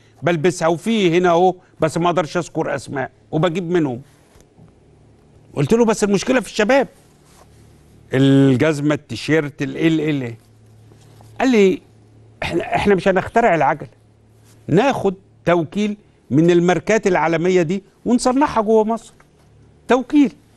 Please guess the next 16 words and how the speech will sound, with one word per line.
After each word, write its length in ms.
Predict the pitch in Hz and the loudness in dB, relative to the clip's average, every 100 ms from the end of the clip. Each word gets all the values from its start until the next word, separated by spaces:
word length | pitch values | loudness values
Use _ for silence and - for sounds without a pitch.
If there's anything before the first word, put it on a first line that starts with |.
| _ _ _ _ _ _ _ _ _ _ _ _ _ _ | _ _ _ _ _ _ _ _ _ _ _ _ _ _
ونصنع 800 | 131 196 208 160 170 - 220 208 | 2 4 4 4 2 0 0 0
جوه 260 | 156 170 165 | 0 0 0
مصر 440 | 165 220 - - _ _ _ _ _ - | 0 -2 -6 -20 _ _ _ _ _ -4
مقابل 460 | 156 - 233 208 | -2 0 0 0
استغلال 500 | 190 - 156 156 196 | -2 -2 -2 2 2
الاسم، 460 | 190 170 202 - - _ _ _ - | 2 0 -2 -4 -12 _ _ _ -4
بنديلهم 600 | 131 170 151 196 190 165 | 0 0 0 0 0 2
نسبة، 340 | 185 185 226 226 _ _ _ _ - _ - _ | -2 -2 -6 -6 _ _ _ _ -20 _ -20 _
بنشغل 1040 | 117 156 196 190 160 - 143 139 202 202 180 | 0 4 4 4 2 -4 -4 -2 -2 0 2
ولادنا، 500 | 170 170 151 208 208 _ _ _ | 2 0 0 -6 -6 _ _ _
بننزل 580 | 120 147 160 208 196 196 | -2 0 2 2 0 -4
إنتاج 280 | 185 - - | -4 -4 -6
في 100 | - | -6
السوق، 360 | 156 - 220 - _ _ - | -8 -6 -6 -8 _ _ -4
وبنصدر 720 | 170 208 - 247 190 170 143 | 2 2 2 -2 0 -2 -2
أيضًا." 240 | 127 - | -6 -8